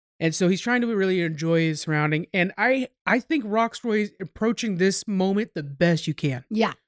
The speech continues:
Speaker 1: He's doing really good out there. This
Speaker 2: Yeah.
Speaker 1: is actually what he needed,
Speaker 2: Yeah.
Speaker 1: really.
Speaker 2: He's, he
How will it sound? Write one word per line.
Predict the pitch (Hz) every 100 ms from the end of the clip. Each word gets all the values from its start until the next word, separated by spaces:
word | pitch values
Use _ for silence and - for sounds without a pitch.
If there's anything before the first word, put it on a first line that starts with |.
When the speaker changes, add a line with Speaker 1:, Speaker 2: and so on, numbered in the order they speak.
| _
Speaker 1:
He's | 175 185
doing | 214 185
really | 214 196
good | 175 151
out | 143
there. | 285
This | 349
Speaker 2:
Yeah. | 240
Speaker 1:
is |
actually | 208 - 170
what | 165
he | 165
needed, | 156 151 151
Speaker 2:
Yeah. | 240
Speaker 1:
really. | 285 147 -
Speaker 2:
He's, | 214 240 220 - _
he | 180 254 247